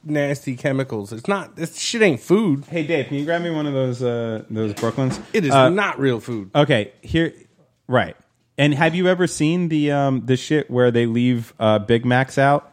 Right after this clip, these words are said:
Speaker 1: Yeah.
Speaker 2: And they did, they never go bad?
Speaker 1: Four years later,
Speaker 2: Like,
Speaker 1: they look
Speaker 2: mold, mold.
Speaker 1: exactly the same.
Speaker 2: Mold does not grow on it, which means it's not organic. Mold will grow on
Speaker 1: Nope.
Speaker 2: anything organic. What is that? Is that Szechuan sauce?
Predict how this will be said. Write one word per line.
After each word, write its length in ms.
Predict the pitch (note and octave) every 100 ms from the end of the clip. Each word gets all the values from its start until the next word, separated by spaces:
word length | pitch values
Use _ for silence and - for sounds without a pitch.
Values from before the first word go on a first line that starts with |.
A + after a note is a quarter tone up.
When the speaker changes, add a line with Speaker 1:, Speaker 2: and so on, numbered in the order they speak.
| -
Speaker 1:
Yeah. 220 | F#3 D#3
Speaker 2:
And 180 | A#2+ A2
they 80 | A2
did, 200 | G#2+ A2
they 120 | A2
never 200 | A2 A2
go 140 | G#2+
bad? 380 | G#2 G#2+ B2 C3
Speaker 1:
Four 200 | - F#3+
years 240 | E3+ D#3+ D3
later, 240 | E3+ D3
Speaker 2:
Like, 160 | B2 C#3
Speaker 1:
they 60 |
look 340 | C3+ C3+ D#3+ C#3
Speaker 2:
mold, 20 |
mold. 380 | D3 D#3+ F#3+ D#3
Speaker 1:
exactly 480 | B2 E3+ F3+ F3+
the 160 | E3+ D#3+
same. 100 | D#3
Speaker 2:
Mold 500 | E3 F3+ G#3 F3+ C3
does 220 | C#3 C3+
not 280 | C#3 D3 C3
grow 280 | A2+ C#3+ E3+
on 140 | C3
it, 60 | A2+
which 200 | A#2+ -
means 220 | C3+ B2
it's 120 | A#2
not 200 | C3 C3
organic. 560 | B2+ G#2 B2 C3 D#2+ -
Mold 260 | B2+ F3
will 80 | F#3
grow 220 | D#3+ D#3+
on 140 | D#3 C3+
Speaker 1:
Nope. 80 | B2+
Speaker 2:
anything 340 | D3+ C#3 B2
organic. 540 | G#2+ G2+ A#2+ G2 F2+ _
What 200 | C#3+ D#3
is 80 | D#3+
that? 300 | G3+ C3 G2+
Is 80 | A2+
that 160 | C#3
Szechuan 400 | C3 C#3 D#3+ F3+
sauce? 360 | F3+ A3 A#3 -